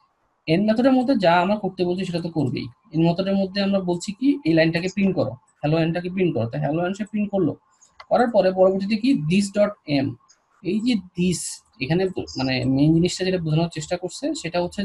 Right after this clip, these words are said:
যে আমরা যে normally একটা মেথডকে যে call করি, কোনো মেথডের ভিতরে যদি আরেকটা মেথডকে call করতে চাই,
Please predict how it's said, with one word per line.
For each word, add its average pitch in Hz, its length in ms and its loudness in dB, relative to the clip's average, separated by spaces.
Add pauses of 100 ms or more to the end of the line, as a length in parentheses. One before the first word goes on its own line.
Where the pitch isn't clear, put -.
যে 262 80 0 (460)
আমরা 143 220 2
যে 180 60 2 (100)
normally 160 320 2
একটা 175 200 -4
মেথডকে 151 420 -4 (100)
যে 170 60 -6 (120)
call 147 120 0 (100)
করি, 135 200 -2
কোনো 139 140 2 (180)
মেথডের 135 380 0
ভিতরে 147 340 -2
যদি 139 180 -2
আরেকটা 131 280 0
মেথডকে 131 400 -8
call 156 180 4
করতে - 220 -4
চাই, 269 100 -4